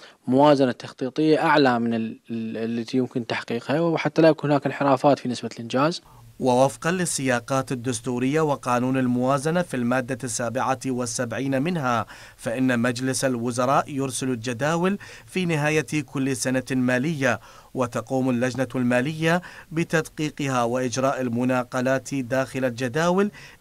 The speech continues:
Speaker 2: إذا تطلب ذلك، وبعدها تعرض للتصويت والمصادقة في جلسة برلمانية واحدة.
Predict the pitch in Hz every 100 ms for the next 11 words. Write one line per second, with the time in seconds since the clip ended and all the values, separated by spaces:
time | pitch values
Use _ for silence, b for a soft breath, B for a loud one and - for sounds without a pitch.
0 | - 220 196 185 160 135 143 139 131 117
1 | 123 120 113 120 117 127 127 131 151 202
2 | B B B - 139 127 135 127 160 185
3 | 156 - 139 - 135 170 208 - - -
4 | 127 135 180 185 175 - 160 143 131 113
5 | 123 107 b b b b 127 120 107 131
6 | 117 135 117 139 131 135 b b b 131
7 | 127 120 123 123 117 120 113 110 156 170
8 | 117 101 - 104 110 107